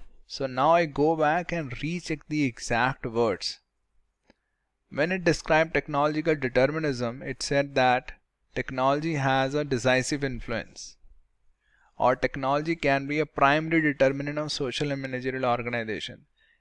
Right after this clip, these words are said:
Here it's saying technology or machinery imposes order on society. This seems to be an extreme version of what we had been given so far. That is how they are misrepresenting. They are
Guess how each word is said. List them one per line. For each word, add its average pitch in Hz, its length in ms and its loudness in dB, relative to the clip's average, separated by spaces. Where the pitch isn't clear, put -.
Here 156 360 6
it's 202 220 6
saying 170 580 0
technology 147 600 0
or 151 100 6
machinery 156 800 -2
imposes 165 760 2
order 156 440 6
on 165 220 4
society. 117 640 -6
This 131 320 4
seems 180 600 -2
to 180 100 -4
be 175 100 2
an 170 80 2
extreme 175 560 -2
version 131 540 0
of 123 720 2
what 120 200 0
we 127 140 -2
had 123 460 4
been 135 160 -4
given 117 460 -4
so - 260 -6
far. 95 300 -2
That 123 200 0
is 123 120 -4
how 123 300 4
they 135 140 0
are 127 100 0
misrepresenting. 131 1120 -4
They 139 80 -2
are 131 100 -2